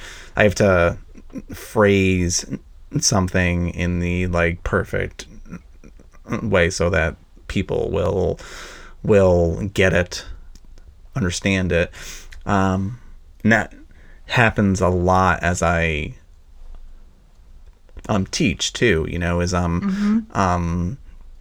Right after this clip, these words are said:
Speaker 1: I'm trying to teach content, um, and I keep, uh, thinking that I have to say it so that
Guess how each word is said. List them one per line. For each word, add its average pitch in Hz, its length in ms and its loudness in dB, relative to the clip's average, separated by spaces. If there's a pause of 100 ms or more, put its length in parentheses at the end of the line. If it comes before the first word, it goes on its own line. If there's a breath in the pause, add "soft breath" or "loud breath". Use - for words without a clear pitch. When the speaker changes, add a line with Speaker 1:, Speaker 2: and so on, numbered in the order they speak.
(1500)
Speaker 1:
I'm 101 80 2
trying 92 320 4
to 87 420 -2 (160)
teach - 460 -2
content, - 760 0 (800 loud breath)
um, 101 420 4
and 92 520 2 (640)
I - 60 -4
keep, 95 380 -2 (400)
uh, 151 160 0 (1400)
thinking 98 560 0
that 104 200 4
I 90 80 6
have 87 280 2
to 87 520 0 (500 soft breath)
say 117 380 6
it 101 180 4
so 101 220 4
that 82 320 2